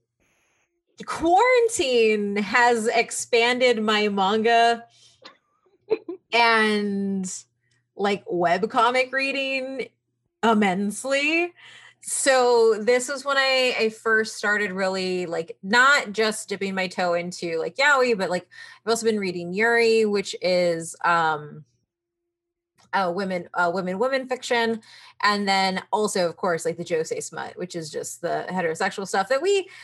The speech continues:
Speaker 1: and, and honestly, if you want to hear me and Nisha talk about our recommendations in the world of smut, you can head on over to patreon dot com slash but why though and listen to Manga Trash,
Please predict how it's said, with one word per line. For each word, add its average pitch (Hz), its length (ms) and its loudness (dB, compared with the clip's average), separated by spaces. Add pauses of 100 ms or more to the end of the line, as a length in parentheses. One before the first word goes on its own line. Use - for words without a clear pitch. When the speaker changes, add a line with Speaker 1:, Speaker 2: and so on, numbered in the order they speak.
(240)
Speaker 1:
and, 359 140 2
and 381 220 4
honestly, 370 500 4
if 233 160 -2
you 330 160 -2
want 349 160 2
to 269 80 -6
hear 247 180 4
me 233 200 2
and 220 100 0
Nisha 220 260 0
talk 202 400 2
about 294 220 0
our 294 80 2
recommendations 302 920 -6
in 202 180 0
the 285 100 -2
world 247 380 2
of 190 100 -2
smut, 208 480 -2
you 202 160 -8
can 208 280 -2
head 208 160 -2
on 220 140 0
over 226 200 0
to 190 60 0
patreon 196 520 -4
dot 196 220 -2
com 202 320 0
slash 196 460 -2 (100)
but 190 380 -4
why 180 420 -4
though 226 480 -2 (420)
and 226 200 0
listen 247 240 -2
to 294 40 -2
Manga 262 320 2
Trash, 175 600 -2